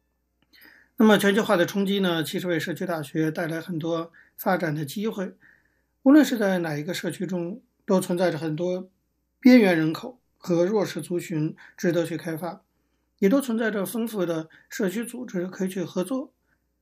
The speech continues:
社区大学不能，也不是单纯，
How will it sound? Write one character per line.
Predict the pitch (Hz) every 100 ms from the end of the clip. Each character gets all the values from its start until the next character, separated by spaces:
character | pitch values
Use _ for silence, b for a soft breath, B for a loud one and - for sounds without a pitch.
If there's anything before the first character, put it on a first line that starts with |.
| _ _ _ b b
社 | 220
区 | 262
大 | 233 190
学 | 190
不 | 196 208
能， | 170 156 170 269
也 | 254 156
不 | 139 170
是 | 170
单 | 190 185
纯， | 190 165 160 160 240